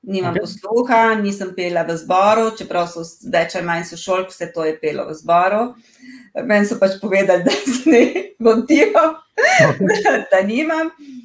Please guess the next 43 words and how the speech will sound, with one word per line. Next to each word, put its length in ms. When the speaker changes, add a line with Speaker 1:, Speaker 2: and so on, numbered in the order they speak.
Speaker 1:
In 160
normalno, 460
ker 160
nimam 280
toliko 200
posluha, 560
tudi 380
v 80
angleška 480
izgovarjava 600
ni 120
bila 140
nikoli 360
tako, 260
kot 180
bi 100
morala 360
biti, 340
v 60
bistvu 280
tudi 220
danes 380
verjetno, 420
da 100
ni. 220
A, 160
in 180
potem 300
nisem 240
ho-, 140
želela 360
niti 240
govoriti 420
v 40
angleščini. 580
Speaker 2:
Mhm, 320
mhm. 240
Kaj 100
pa 40
Speaker 1:
In 40
je 60
Speaker 2:
danes? 180
Speaker 1:
bila 160